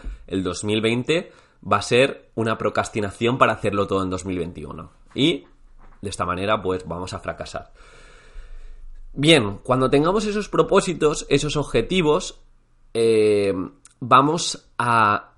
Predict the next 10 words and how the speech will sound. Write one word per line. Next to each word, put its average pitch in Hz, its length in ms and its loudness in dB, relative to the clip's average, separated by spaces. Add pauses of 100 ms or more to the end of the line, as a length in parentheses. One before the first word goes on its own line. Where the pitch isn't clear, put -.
limitarlos 135 760 6
en 110 100 -6
el 92 180 -8
tiempo, 87 440 -6 (460)
para 101 240 0
que 110 100 2
de 104 100 4
verdad 107 280 4
sean 123 300 2
más 120 540 -2